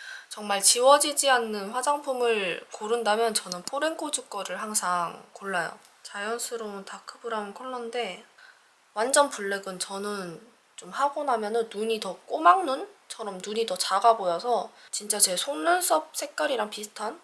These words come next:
이런 다크 브라운의 컬러를 잘 사용을 하는 편이고,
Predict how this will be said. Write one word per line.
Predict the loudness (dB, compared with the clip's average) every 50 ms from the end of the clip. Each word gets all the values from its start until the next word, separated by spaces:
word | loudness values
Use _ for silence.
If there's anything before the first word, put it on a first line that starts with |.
| _ _ -20
이런 | -18 -16 -16 -12 -10
다크 | -8 -8 -8 -8 -8 -6 -4 -4 -4
브라운의 | -6 -8 -8 -8 -8 -8 -10 -12 -12 -12
컬러를 | -8 -4 -2 0 0 0 -2 -2 -4
잘 | -4 -6 -8 -10 -10
사용을 | -10 -8 -8 -8 -8 -6 -6 -6
하는 | -8 -8 -10
편이고, | -12 -12 -12 -12 -12 -12 -8 -6 -4 -4 -6 -6 -10